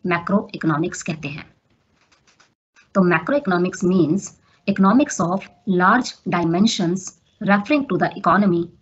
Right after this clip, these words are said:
as a whole, यानी कि समष्टि अर्थशास्त्र अर्थशास्त्र की वह शाखा है जिसमें संपूर्ण इकाइयों का अध्ययन किया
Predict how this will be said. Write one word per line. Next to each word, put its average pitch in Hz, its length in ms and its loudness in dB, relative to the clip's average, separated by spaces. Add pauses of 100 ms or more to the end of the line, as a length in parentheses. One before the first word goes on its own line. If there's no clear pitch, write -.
as 165 160 -4
a 156 80 -4
whole, 160 280 -6 (480)
यानी 185 240 2
कि 196 140 -2
समष्टि 214 440 0 (120)
अर्थशास्त्र 175 640 -2 (400)
अर्थशास्त्र 233 800 -2
की 202 220 -2
वह 185 220 -4
शाखा 196 440 -2
है 160 180 -4 (540)
जिसमें 170 680 0 (260)
संपूर्ण 233 760 4
इकाइयों 180 420 0
का 170 160 -4 (380)
अध्ययन 196 320 0 (140)
किया 165 280 -4